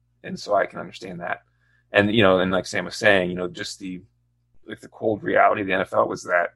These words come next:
he was making, you know, Rudolph was making this big time money, didn't have big time production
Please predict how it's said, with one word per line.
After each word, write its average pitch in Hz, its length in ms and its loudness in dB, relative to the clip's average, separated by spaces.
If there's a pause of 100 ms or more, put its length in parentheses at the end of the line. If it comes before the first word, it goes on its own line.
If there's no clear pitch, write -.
he 87 100 -18
was 90 140 -12
making, 92 320 -4
you 98 80 -6
know, 87 80 0
Rudolph 104 300 0
was 90 100 -16
making 92 240 -8
this 87 120 -14
big 104 240 -12
time 90 480 -4 (280)
money, 98 500 0 (520)
didn't 95 180 -6
have 92 260 2
big 101 160 -6
time 95 160 -4
production 95 540 -4